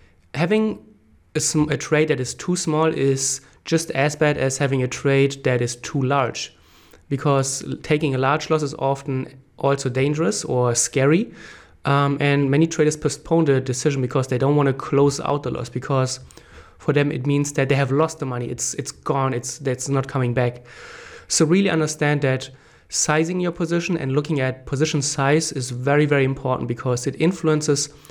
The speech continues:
how you interact with your trade, how you react to price movements, and what you're going to do about the trade. Quote number six,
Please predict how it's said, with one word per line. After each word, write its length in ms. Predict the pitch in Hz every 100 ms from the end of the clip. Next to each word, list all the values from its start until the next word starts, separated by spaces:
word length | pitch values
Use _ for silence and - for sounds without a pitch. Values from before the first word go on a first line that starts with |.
| - -
how 160 | 147
you 100 | 143
interact 500 | 139 135 139 - 143
with 160 | 147 151
your 100 | 156
trade, 400 | - 160 190 - - - - - - -
how 180 | - 156
you 200 | 156 139
react 360 | 139 - 131
to 180 | - 135
price 460 | 123 - - 135 123
movements, 500 | 139 147 175 233 - - - - -
and 140 | 156 143
what 160 | 160
you're 160 | 151 147
going 160 | 143
to 100 | 143
do 160 | 135 139
about 240 | 127 120
the 80 | 117
trade. 380 | 117 - 123 - - _ _ - - _ _ _ - - - - - - - - -
Quote 380 | - 160 165 170
number 320 | 143 139 127
six, 480 | - 214 233 -